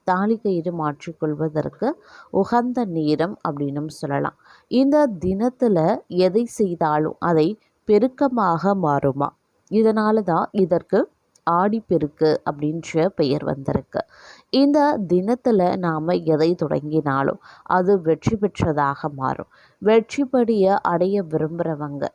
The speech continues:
ஆடி பதினெட்டு தினத்துல காரியத்தை தொடங்க வேண்டும் அப்படின்னு முன்னோர்கள் கூறுவதுண்டு. கடை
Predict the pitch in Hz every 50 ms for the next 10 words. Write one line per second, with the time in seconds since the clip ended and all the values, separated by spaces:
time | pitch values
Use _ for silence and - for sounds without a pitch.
0 | _ - 160 160 165 170 165 175 170 - 170 160 156 165 165 165 160 - - 165
1 | 151 156 156 165 190 190 - 202 185 170 175 196 196 - - 185 160 160 175 196
2 | 202 220 202 196 175 - - 170 147 151 160 - - 156 147 143 151 147 151 156
3 | 143 - 139 143 151 151 156 160 - - 151 147 - 143 139 135 147 180 240 254
4 | - - - - - _ - 165 175 180 185 208 220 220 208 196 - 160 160 175
5 | - _ - 160 143 147 143 143 135 - 147 135 139 135 - - - _ - -
6 | _ _ _ - 208 190 185 170 165